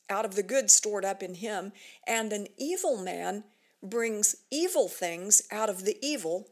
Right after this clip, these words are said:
stored up in him. But I tell you that everyone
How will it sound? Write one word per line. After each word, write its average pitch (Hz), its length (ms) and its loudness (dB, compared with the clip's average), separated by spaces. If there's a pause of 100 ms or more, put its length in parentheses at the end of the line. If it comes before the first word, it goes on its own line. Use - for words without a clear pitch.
(120)
stored 196 420 2
up 180 160 -2
in 208 120 -8
him. 247 300 -8 (500)
But 220 100 4
I 320 140 2
tell 311 260 2
you 214 140 0
that 180 200 2 (240)
everyone 190 840 -2